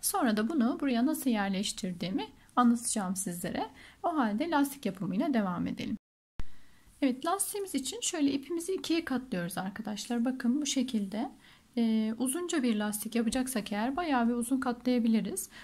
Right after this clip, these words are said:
Uzunca, e, katlayın ki yani iki ipiniz bayağı uzun olsun ki, e, sonrasında sıkıntı yaşamayın. Şimdi bu şekilde lastiğimi yaparken bu şekilde ipimi tutuyorum. O iki katın arasından şöyle elimi geçirdim.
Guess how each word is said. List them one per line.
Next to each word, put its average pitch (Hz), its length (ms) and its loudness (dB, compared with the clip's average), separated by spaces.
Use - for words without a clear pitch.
Uzunca, 262 640 2
e, 202 320 0
katlayın 226 560 0
ki - 120 -2
yani 202 360 0
iki 226 220 -4
ipiniz 220 340 4
bayağı 226 180 2
uzun 220 200 6
olsun 226 440 2
ki, - 240 -2
e, 262 300 0
sonrasında 262 880 4
sıkıntı 233 420 2
yaşamayın. 226 640 4
Şimdi 330 320 -2
bu 466 40 -2
şekilde 269 600 2
lastiğimi 285 420 2
yaparken 247 680 0
bu 269 40 -10
şekilde 226 600 0
ipimi 285 300 4
tutuyorum. 208 520 -2
O 208 40 -4
iki 208 240 -4
katın 214 500 -2
arasından 220 640 0
şöyle 220 380 0
elimi 190 280 2
geçirdim. 220 720 0